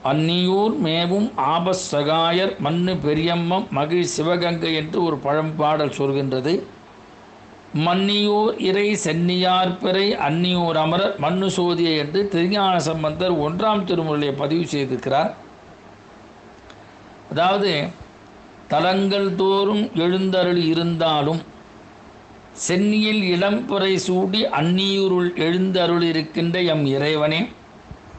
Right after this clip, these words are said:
நிலைபெற்ற சுயம் பிரகாச திருமேனி உடையவன் என்பது இந்த வரிகளின்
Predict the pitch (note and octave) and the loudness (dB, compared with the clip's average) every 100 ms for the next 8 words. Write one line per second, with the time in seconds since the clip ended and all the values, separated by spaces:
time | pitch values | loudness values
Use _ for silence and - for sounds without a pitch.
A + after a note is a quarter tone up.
0 | - C#3 D#3 F#3 G3 F#3+ F#3 - G#3 D#3+ | -8 -2 2 2 2 0 -2 -2 -2 0
1 | E3 F#3+ G3 F#3 F#3 F#3 E3+ G3 F3 - | 0 0 0 0 0 0 0 0 -2 -2
2 | D3+ F3 F3+ F3 E3+ E3+ F#3 F3+ D3+ E3 | 0 2 2 2 2 0 -2 -2 -2 0
3 | E3+ D#3+ D3+ D3 D3+ F#3+ - D3 C#3 B2+ | 0 0 -2 -4 0 0 0 -2 -2 0
4 | C#3 E3 D#3 D3 | 0 0 0 -2